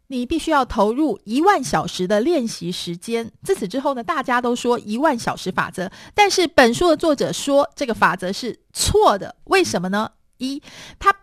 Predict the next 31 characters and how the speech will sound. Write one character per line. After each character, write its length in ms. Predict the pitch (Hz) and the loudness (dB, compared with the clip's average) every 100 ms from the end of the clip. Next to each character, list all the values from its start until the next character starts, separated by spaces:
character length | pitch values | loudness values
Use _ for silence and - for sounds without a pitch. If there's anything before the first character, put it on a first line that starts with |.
| - | 4
并 320 | 392 269 208 | 4 4 -2
不 160 | 247 | -2
神 260 | 233 196 180 | -2 -2 -4
奇， 380 | 202 - 185 185 | -6 -10 -12 -10
并 220 | 240 196 | -2 -2
不 240 | 165 180 185 | -2 -10 -6
特 240 | - 220 | 2 2
别， 180 | 196 190 | 2 -2
它 140 | 262 | -2
也 100 | 240 | -2
不 240 | 180 202 277 | -4 -4 -4
是 280 | - 339 | -2 -2
门 200 | 226 180 | 0 -2
槛， 240 | 233 240 185 | -2 -4 -4
因 80 | 240 | -4
为 80 | |
它 160 | 247 254 | 0 0
只 140 | 262 | -2
是 180 | 170 240 214 | -8 -6 -8
格 240 | - 220 | 0 0
拉 180 | 294 320 | 2 0
威 160 | 330 | 0
尔 100 | 294 | 0
的 80 | 185 | -2
研 220 | 196 190 | -2 -4
究 160 | 247 320 | -2 -4
对 180 | - 269 | 0 -4
象， 240 | 262 262 | 0 -2
也 120 | 202 | 0
就 100 | 175 | -4
是 160 | 208 214 | -2 -4